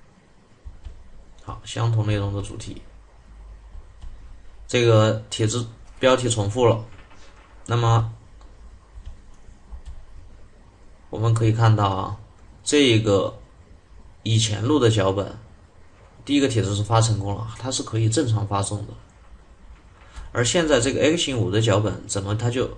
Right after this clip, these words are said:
发不了了呢？是不是因为我们，我们刚才改动了什么？我们刚才改动了参数化这个东西，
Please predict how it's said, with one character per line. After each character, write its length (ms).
发 200
不 100
了 220
了 140
呢？ 220
是 140
不 80
是 60
因 140
为 80
我 120
们， 180
我 120
们 120
刚 100
才 100
改 200
动 140
了 100
什 100
么？ 180
我 80
们 120
刚 160
才 100
改 180
动 140
了 140
参 180
数 140
化 200
这 100
个 60
东 200
西， 200